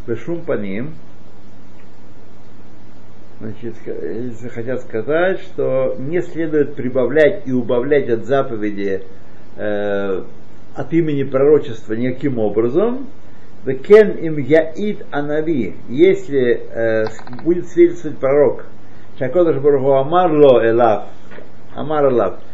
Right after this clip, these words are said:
что сам Всевышний сказал ему так,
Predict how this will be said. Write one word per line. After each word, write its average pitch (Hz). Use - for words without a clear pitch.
что 135
сам 196
Всевышний 185
сказал 170
ему 160
так, 139